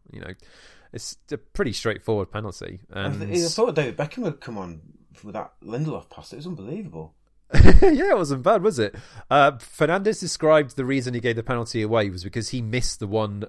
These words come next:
Speaker 1: the initial penalty against West Brom.
Speaker 2: Oh, really?
Speaker 1: So he agreed with Rashford that he would give him the next one.
Speaker 2: Oh, no way. Oh, so that, I
Speaker 1: Now,
Speaker 2: guess
Speaker 1: see,
Speaker 2: that,
Speaker 1: it pays to
Speaker 2: that'll
Speaker 1: be watching
Speaker 2: mean
Speaker 1: B T Sport before we record.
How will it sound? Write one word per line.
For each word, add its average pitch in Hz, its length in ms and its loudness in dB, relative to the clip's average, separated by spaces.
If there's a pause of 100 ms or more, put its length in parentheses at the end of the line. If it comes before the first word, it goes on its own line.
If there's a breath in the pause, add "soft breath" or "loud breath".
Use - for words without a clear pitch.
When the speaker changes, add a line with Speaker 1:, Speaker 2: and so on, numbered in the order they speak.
(100)
Speaker 1:
the 107 100 -8
initial 120 340 -8
penalty 90 420 -12
against 95 320 -12
West 101 200 -8
Brom. 87 380 -6
Speaker 2:
Oh, 127 80 -8
really? 196 180 -4
Speaker 1:
So 139 100 -2
he 110 120 -4
agreed 113 340 -6
with 95 120 -8
Rashford 95 480 -10
that 101 160 -12
he 98 160 -10
would 90 180 -14
give 98 240 -10
him 92 240 -10
the 92 100 -12
next 98 240 -14
one. 87 220 -14 (320)
Speaker 2:
Oh, 117 400 -8
no 104 180 -12
way. 127 300 -12 (320)
Oh, 156 560 -12
so - 160 -16
that, 123 120 -4
I 123 260 -10
Speaker 1:
Now, 110 80 -4
Speaker 2:
guess 120 120 -6
Speaker 1:
see, 147 100 -2
Speaker 2:
that, 160 120 -2
Speaker 1:
it - 80 -18
pays 175 300 4
to - 60 -2
Speaker 2:
that'll - 40 0
Speaker 1:
be 113 80 0
watching 120 280 -2
Speaker 2:
mean 120 80 -6
Speaker 1:
B 117 140 -2
T 113 180 -6
Sport 110 340 -4
before 95 240 -8
we 90 100 -10
record. 101 340 -8